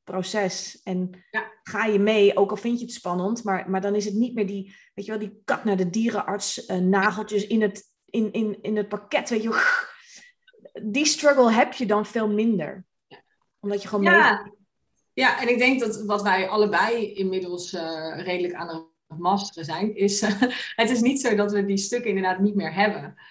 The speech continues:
Speaker 2: Maar je herkent, tenminste, ik herken mijn patronen en ik weet wat ik kan doen om mezelf eruit te sleuren.
Speaker 1: Ja.
Speaker 2: Ehm, of <laughs> om het gewoon even uit te zitten. Weet je wel, ik, ik weet wanneer ik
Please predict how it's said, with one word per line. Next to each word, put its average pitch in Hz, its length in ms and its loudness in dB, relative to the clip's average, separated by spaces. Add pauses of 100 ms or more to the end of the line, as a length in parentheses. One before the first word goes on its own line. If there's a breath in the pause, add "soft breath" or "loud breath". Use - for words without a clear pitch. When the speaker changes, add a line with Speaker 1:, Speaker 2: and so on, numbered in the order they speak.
(160 loud breath)
Speaker 2:
Maar 190 400 4
je 196 80 2
herkent, 190 640 -2
tenminste, 214 380 0
ik - 140 -4
herken 226 380 0
mijn 196 180 2
patronen 190 800 -2 (360 loud breath)
en 220 100 2
ik 202 140 4
weet 202 240 6
wat 214 160 0
ik 208 100 0
kan 190 200 -2
doen 214 160 4
om 190 60 4
mezelf 190 280 -2
eruit 196 280 0
te 202 140 -6
sleuren. 143 680 -2 (240 loud breath)
Speaker 1:
Ja. 180 320 0
Speaker 2:
Ehm, 170 140 -6 (380)
of 254 480 4 (140)
<laughs> - 560 -4
om 185 580 2
het 190 160 -2
gewoon 185 180 0
even 185 220 -2
uit 190 160 2
te 190 80 -2
zitten. 147 440 -4
Weet 190 160 -4
je 226 60 0
wel, 214 120 -2
ik, 208 180 -4
ik 208 180 -4
weet 208 600 6
wanneer 196 520 2
ik - 200 -12